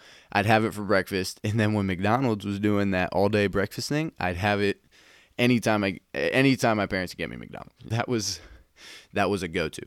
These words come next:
a go-to eats. <laughs> The egg and cheese McMuffin was the way to go. Uh, and I <laughs> highly recommend it for other people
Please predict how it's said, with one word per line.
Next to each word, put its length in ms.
a 80
go-to 680
eats. 400
<laughs> 60
The 380
egg 180
and 100
cheese 360
McMuffin 680
was 200
the 120
way 200
to 100
go. 260
Uh, 300
and 140
I 100
<laughs> 0
highly 440
recommend 520
it 120
for 200
other 200
people 500